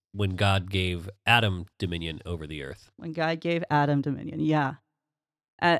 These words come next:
Speaker 2: and this is God saying, "Hey, you're gonna be responsible for taking care of this creation." Th-, this is the par-, the power shift that sets everything else in action. I-, i-, if you don't have this, you don't have the Bible.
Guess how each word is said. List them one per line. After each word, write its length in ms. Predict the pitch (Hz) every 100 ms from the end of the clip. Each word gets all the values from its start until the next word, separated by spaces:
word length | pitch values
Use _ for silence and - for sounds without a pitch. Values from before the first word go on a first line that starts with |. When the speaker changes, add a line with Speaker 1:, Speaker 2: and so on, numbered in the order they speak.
| -
Speaker 2:
and 240 | 185 185 -
this 200 | 208 233
is 120 | 262
God 520 | - 202 190 139 139
saying, 360 | - - 165 156
"Hey, 560 | 147 185 170 151 151 -
you're 260 | 160 202
gonna 180 | 240 240
be 120 | 196
responsible 720 | 180 170 165 160 - 156 147 143
for 160 | 156
taking 360 | 143 156 143 143
care 160 | - 131
of 80 |
this 120 | 127 -
creation." 480 | - - - - - _ _ _ _ _ _ _ -
Th-, 140 | 156 226
this 240 | 190 294 349
is 140 | 285
the 80 | 269
par-, 280 | - 240 -
the 180 | 202 196
power 380 | - 214 220 214
shift 380 | - 175 - 165
that 160 | 110
sets 440 | - - 180 - - _ _ _ _ -
everything 360 | 214 202 196 175
else 180 | 156 -
in 60 |
action. 400 | 147 143 - 151 - _ _ _ _ _ -
I-, 120 | 180 -
i-, 180 | 151 -
if 180 | 175 240
you 80 |
don't 180 | 339 -
have 340 | 185 226 233 196
this, 240 | 196 185
you 80 | 196
don't 220 | 202 180
have 140 | 170 147
the 60 |
Bible. 360 | 139 127 -